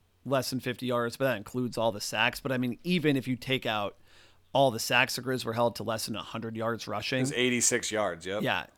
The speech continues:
Speaker 1: Um, Dalton Sneed less, held to less than two hundred yards passing.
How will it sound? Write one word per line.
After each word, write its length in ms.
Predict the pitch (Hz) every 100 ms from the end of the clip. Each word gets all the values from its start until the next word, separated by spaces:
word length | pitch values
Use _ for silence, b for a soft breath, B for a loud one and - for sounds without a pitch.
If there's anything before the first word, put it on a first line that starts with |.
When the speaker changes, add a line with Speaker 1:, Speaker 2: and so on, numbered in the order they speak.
| -
Speaker 1:
Um, 380 | 120 113 110
Dalton 300 | 107 143 139 123
Sneed 300 | - 131 117
less, 240 | 123 - -
held 260 | 123 123
to 80 | -
less 180 | 120 120
than 100 | 104
two 160 | - 127
hundred 220 | 110 104
yards 240 | 104 104
passing. 460 | - 110 101 107 101